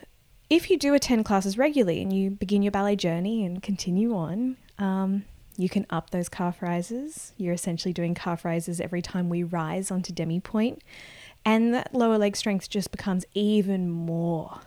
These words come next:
strong and even more able to really just tackle whatever life throws at you. So that is why it is so rewarding to slowly and consistently build up that beautiful strength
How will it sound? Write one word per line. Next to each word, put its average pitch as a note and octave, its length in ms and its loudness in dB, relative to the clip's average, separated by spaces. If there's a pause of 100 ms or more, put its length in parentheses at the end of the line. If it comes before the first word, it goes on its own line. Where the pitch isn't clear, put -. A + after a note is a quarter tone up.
(140)
strong C#3+ 600 -8
and F#3+ 260 -4
even G3 380 2
more F3 360 0
able E3+ 320 -2
to E3+ 440 -2
really A3+ 280 0
just B3+ 200 0
tackle G#3+ 340 -2
whatever F3+ 240 0
life D#3+ 220 -6
throws - 280 -10
at - 80 -10
you. - 240 -8 (600)
So F#3 360 2
that G3 180 2
is G#3 140 2
why G3 220 4
it F#3 80 2
is F#3+ 100 0
so G3 600 6
rewarding E3+ 680 2
to E3 300 -2 (520)
slowly A3 880 4
and E3+ 160 -2
consistently - 960 -2 (100)
build D#3+ 240 -2
up - 220 -6 (240)
that E3 300 -6 (200)
beautiful F3 380 -2
strength - 580 -8